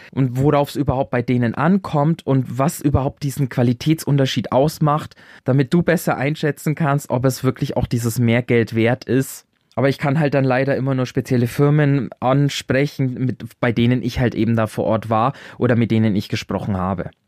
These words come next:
Und dann gibt's aber auch noch andere Sachen, diese Gemüseboxen. Obst-Gemüseboxen gibt's ja mittlerweile auch von diversen verschiedenen Firmen.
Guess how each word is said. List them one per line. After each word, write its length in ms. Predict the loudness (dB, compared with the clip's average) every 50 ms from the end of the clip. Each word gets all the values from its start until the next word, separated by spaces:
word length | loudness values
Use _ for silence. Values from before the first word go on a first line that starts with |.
| _ _ _
Und 340 | 2 2 2 2 0 -2 -2
dann 140 | 0 0 2
gibt's 240 | 0 0 -2 -2 -2
aber 160 | -2 0 0
auch 140 | 2 2 2
noch 180 | 2 0 -2 -4 _
andere 400 | -2 0 0 0 0 0 0 -2
Sachen, 720 | -2 -2 -2 -2 0 -2 -2 -2 0 2 2 2 2 2 0
diese 300 | 0 -2 -2 0 -2 0
Gemüseboxen. 1040 | 0 0 2 2 2 2 2 2 0 -4 -6 -4 -4 -4 -4 -4 -8 -10 -10 -10 -12 _ _ _ -20 -20 _ _ -2
Obst-Gemüseboxen 1300 | 0 0 0 -4 -4 -2 0 2 2 2 2 0 -2 -2 -2 -2 -4 -4 -4 -2 0 2 2 2 2 0 0 -4 -4
gibt's 220 | -4 -4 -4 -2
ja 100 | -2 0
mittlerweile 520 | 2 2 0 2 2 2 2 2 2 2 2
auch 120 | 0 -2
von 280 | -2 -2 -2 -2 -2 -2 -4
diversen 480 | -4 -2 0 0 0 0 0 -2 -4 -6
verschiedenen 580 | -4 -6 -6 -4 -4 -4 -2 0 0 0 0
Firmen. 640 | 0 -2 -2 0 2 4 4 4 4 4 2 0 -2